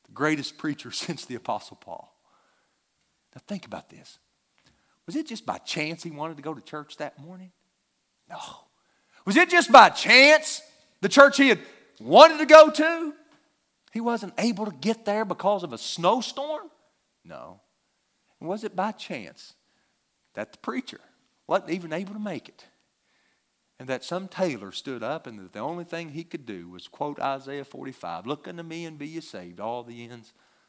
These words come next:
of the earth." Is that by chance? The answer is no, not at all. When you look at how God worked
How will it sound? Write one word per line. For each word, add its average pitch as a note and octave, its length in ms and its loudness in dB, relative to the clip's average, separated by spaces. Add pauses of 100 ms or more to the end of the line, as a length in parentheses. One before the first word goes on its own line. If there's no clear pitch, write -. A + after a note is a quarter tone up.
of G#2+ 100 -20
the F2+ 140 -20
earth." C#3+ 440 -20 (920)
Is - 60 -20
that A3+ 160 -16
by G3+ 80 -20
chance? - 520 -20 (880)
The A2+ 80 -20
answer - 220 -20
is - 120 -20 (520)
no, F#3+ 340 -18 (260)
not F3+ 160 -18
at A#2+ 80 -20
all. A#2+ 280 -20 (1900)
When G2 160 -20
you G#3 180 -10
look D3+ 520 -12 (800)
at - 100 -16
how C#3 180 -12
God B2 280 -14 (160)
worked G#2+ 520 -10